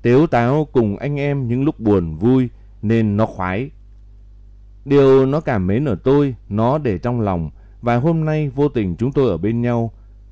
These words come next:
Vậy mà hơn hai năm sau, tí nữa một lần tôi đưa nó về nghĩa trang Tây Ninh nằm đấy. Đã dí súng sát đầu nó định bóp cò,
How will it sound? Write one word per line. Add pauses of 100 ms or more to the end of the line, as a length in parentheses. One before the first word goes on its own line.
(480)
Vậy
mà
hơn
hai
năm
sau, (400)
tí
nữa
một
lần
tôi
đưa
nó
về
nghĩa
trang
Tây
Ninh
nằm
đấy. (1000)
Đã
dí
súng
sát
đầu
nó
định
bóp
cò,